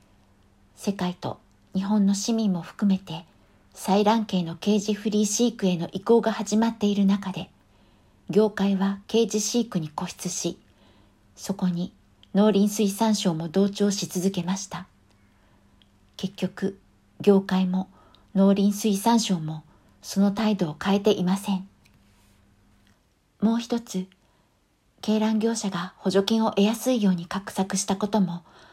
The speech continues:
賄賂の理由に認定されています。補助金を得るのは基本的に世界で終わっていく飼育方法であるケージ飼育の業者です。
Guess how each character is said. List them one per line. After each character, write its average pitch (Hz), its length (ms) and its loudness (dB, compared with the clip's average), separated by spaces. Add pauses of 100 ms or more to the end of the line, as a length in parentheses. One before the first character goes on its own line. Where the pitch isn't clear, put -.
賄 208 200 4
賂 185 140 2
の 170 80 -4
理 175 160 0
由 196 100 4
に 196 140 4
認 185 200 4
定 185 180 0
さ 190 140 -2
れ 190 80 0
て 190 100 -4
い 175 120 -4
ま 180 160 -6
す。 - 120 -20 (1160)
補 - 100 -4
助 196 160 0
金 208 200 2
を 202 80 0
得 202 180 2
る 202 40 4
の 180 120 0
は 160 100 -10
基 180 140 -8
本 190 180 0
的 196 260 -4
に 196 200 -2 (420)
世 214 200 -2
界 208 200 0
で 170 100 -2
終 196 220 4
わ 202 40 -4
っ 202 40 -16
て 208 100 0
い 202 120 0
く 202 100 -6
飼 196 220 2
育 202 160 -4
方 220 180 4
法 196 160 -4
で 175 140 -8
あ 170 80 -8
る 165 180 -12 (540)
ケ 190 140 0
ー 196 40 4
ジ 196 120 -4
飼 233 160 2
育 233 160 0
の 165 120 -6
業 160 180 -6
者 156 160 -8
で 170 140 -10
す。 - 140 -18